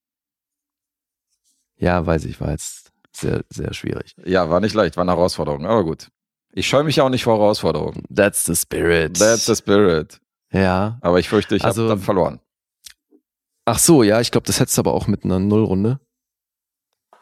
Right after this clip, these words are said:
Speaker 1: Warte mal, du bist jetzt bei zweieinhalb Miesen und ich bin bei an-, anderthalb Miesen.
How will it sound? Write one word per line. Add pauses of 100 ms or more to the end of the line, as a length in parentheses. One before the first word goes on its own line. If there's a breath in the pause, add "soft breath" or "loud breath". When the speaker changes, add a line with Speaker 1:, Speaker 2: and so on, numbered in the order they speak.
(180 soft breath)
Speaker 1:
Warte
mal,
du
bist
jetzt
bei (120)
zweieinhalb (200)
Miesen
und
ich
bin
bei
an-, (120)
anderthalb
Miesen.